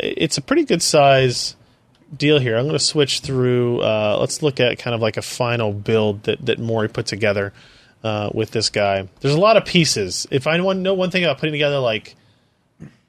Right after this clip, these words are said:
uh, test bench style things like that acrylic one from, uh, who made that? Puget, Puget Systems. There's a lot of, there are a lot of pieces to that that had to be wedged together. Um, come on, where are we at here? Let's get to our final assembly.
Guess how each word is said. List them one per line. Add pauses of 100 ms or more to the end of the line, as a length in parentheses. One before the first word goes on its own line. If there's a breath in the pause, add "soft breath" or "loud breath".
(680)
uh,
test
bench
style
things
like
that
acrylic
one
from,
uh,
who
made
that?
Puget, (300)
Puget
Systems. (420 soft breath)
There's
a
lot
of, (140)
there
are
a
lot
of
pieces
to
that
that
had
to
be
wedged
together. (640 loud breath)
Um, (1160)
come
on,
where
are
we
at
here?
Let's
get
to
our
final
assembly.